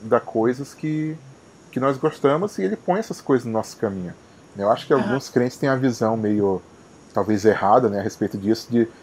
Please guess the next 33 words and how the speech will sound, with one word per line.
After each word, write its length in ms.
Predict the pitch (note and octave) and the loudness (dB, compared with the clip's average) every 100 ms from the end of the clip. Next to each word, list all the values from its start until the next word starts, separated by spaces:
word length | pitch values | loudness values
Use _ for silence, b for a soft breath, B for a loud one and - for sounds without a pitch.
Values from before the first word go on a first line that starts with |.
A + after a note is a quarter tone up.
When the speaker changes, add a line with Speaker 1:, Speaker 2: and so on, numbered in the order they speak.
| B - | B -2
Speaker 1:
se 160 | - | 4
eu 60 | B2 | 6
tô 140 | C#3 | 6
tendo 260 | - B2 B2 | 4 0 4
prazer 480 | A#2+ A#2 G2 A2+ A#2 | 6 6 6 4 4
numa 200 | A2+ A2 | 2 0
coisa, 400 | - A2 B2 B2+ | 2 4 4 2
então 180 | B2+ | 0
não 100 | B2 A#2 | 2 4
tô 100 | A#2 | 6
agradando 420 | A#2 A2+ G#2+ A#2 | 8 6 4 2
a 40 | |
Deus. 400 | A2+ G#2+ F#2 - - B B B - | 4 2 0 -4 -20 B B B 0
Não, 220 | F#3 E3 | 4 8
mas 180 | A2+ G#2 | 6 6
Deus 300 | G#2+ B2+ - | 4 4 2
coloca 320 | F3+ - E3+ | 4 4 4
coisas 460 | - B2+ A#2 C#3+ | 4 6 6 0
que 100 | - | -2
nós, 540 | E3 E3 F3 G3 - - - - - - - - - - - | 0 2 0 -4 -14 -20 -20 -20 -20 -20 -20 -20 -20 -18 -6
que 80 | B2+ | 0
nós 160 | C3 | 0
temos 220 | - C3+ | 0 -2
prazer 520 | - C#3 C#3 C#3 B2+ C3 | 6 6 8 4 2 6
pra, 440 | D#3 D#3+ E3 E3 - - - | 6 6 4 0 -6 -12 0
pra 140 | D3+ | 2
seguirmos 520 | D3+ F3 D3 D3+ F3 | 2 -6 -4 -6 -4
carreira 400 | - F3 E3 F3 B2+ | 0 2 4 2 2
nisso, 340 | G#2+ - - B B B B G#2+ | 0 -4 -12 B B B B -4
né, 200 | G#2 G2 | 0 2
alguém 240 | G2 C3 | 2 0
tem 160 | C#3+ B2+ | -2 0
ca-, 200 | B2+ | -2